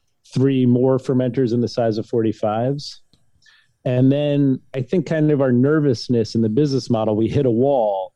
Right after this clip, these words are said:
and we had to grow into a whole new space to fit anything more. So then there's a lag where we're kind of stuck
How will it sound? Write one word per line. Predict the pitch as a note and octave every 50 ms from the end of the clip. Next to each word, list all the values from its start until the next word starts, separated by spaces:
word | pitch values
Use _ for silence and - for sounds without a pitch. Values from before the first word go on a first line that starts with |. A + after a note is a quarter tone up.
| _
and | - A#2 A2+
we | A#2 G#2+
had | A#2+ C3 B2+ B2
to | A#2+
grow | A#2+ A#2 B2 B2 B2 A#2+
into | A#2 A2+ A2+ A2
a | G#2+
whole | - - - - D3 D3 C#3
new | C3+ B2+ A#2
space | - - - - D3+ C#3 B2 - -
to | - A#2+
fit | - - - - C3+ B2
anything | A#2+ A2 A2 G#2+ G2+ A2 G#2+ G#2+
more. | A#2 C#3 C#3 A#2+ G#2 F#2 F#2 G2+ - _ _ _ _ _ _ _ _ -
So | - - C3+
then | C#3 E3+ F3+
there's | F#3+ F#3+ E3+ D3
a | E3
lag | C#3+ C#3+ D3 C#3+ C#3+ C#3 B2
where | A#2+ B2
we're | A#2+ A#2+ A#2
kind | A#2 - C#3 C3+ B2
of | A2+ -
stuck | - - - - - C#3+ C3+ C3 -